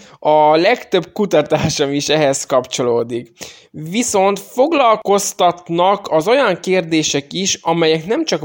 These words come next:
vállalati és iparági szinten nyilvánulnak meg,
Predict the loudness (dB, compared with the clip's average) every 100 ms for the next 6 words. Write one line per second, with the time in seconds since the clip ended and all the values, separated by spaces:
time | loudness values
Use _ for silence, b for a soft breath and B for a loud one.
0 | -2 2 4 4 2 -2 -8 -8 -8 -10
1 | -14 -2 0 2 0 -4 -6 -6 -6 -4
2 | -4 -2 -2 0 0 -2 -2 -6 -6 -8
3 | -6 -4 -4